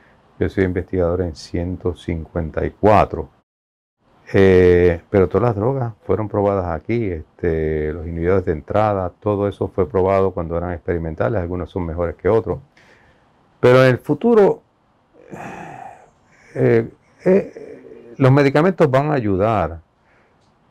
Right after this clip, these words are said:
pero el, hay que ir a los santuarios y sacar ese virus de ahí. Ya sea con este método o métodos alternos. Por ejemplo, si tú tienes, este, un edificio lleno de bandidos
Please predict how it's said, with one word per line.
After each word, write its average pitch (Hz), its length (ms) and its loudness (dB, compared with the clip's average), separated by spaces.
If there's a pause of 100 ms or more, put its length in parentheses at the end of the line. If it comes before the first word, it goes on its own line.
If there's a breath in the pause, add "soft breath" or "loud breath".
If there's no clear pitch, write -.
pero 117 480 6 (160)
el, 117 400 -2
hay 135 140 0
que 156 140 -2
ir 156 100 2
a 151 40 2
los 143 180 0
santuarios 98 760 0 (260)
y 107 100 0
sacar 98 380 -2
ese 87 200 -4
virus 82 260 -6
de 85 80 -6
ahí. 73 160 -8 (840 soft breath)
Ya 143 240 6
sea 160 500 4
con 104 200 -2
este 143 200 0
método 107 540 2 (120)
o 101 120 -4
métodos 92 400 -2
alternos. 95 460 -4
Por 90 180 -4
ejemplo, 101 520 0 (840 soft breath)
si - 160 0
tú 110 200 0
tienes, 120 520 2
este, 92 1120 0 (260)
un 107 160 0
edificio 104 840 0 (220)
lleno 92 600 -2 (220)
de 90 180 -2
bandidos 87 480 0